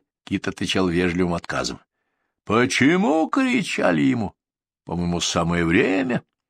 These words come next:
Уильям покачал головой. "Мне нужно побыть одному". Слова эти покрыл взрыв восторженного хохота.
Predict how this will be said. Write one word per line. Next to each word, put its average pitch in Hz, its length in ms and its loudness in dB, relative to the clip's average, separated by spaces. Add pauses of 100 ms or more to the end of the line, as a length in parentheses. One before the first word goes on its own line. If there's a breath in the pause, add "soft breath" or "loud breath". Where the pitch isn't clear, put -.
(380)
Уильям 87 520 -2
покачал 71 500 -4
головой. 71 500 -2 (880)
"Мне 135 280 4
нужно 131 560 2
побыть 101 640 2
одному". 85 640 2 (1900)
Слова 104 640 2
эти 202 340 0
покрыл 165 420 2
взрыв 135 440 0
восторженного 120 800 2
хохота. - 840 -2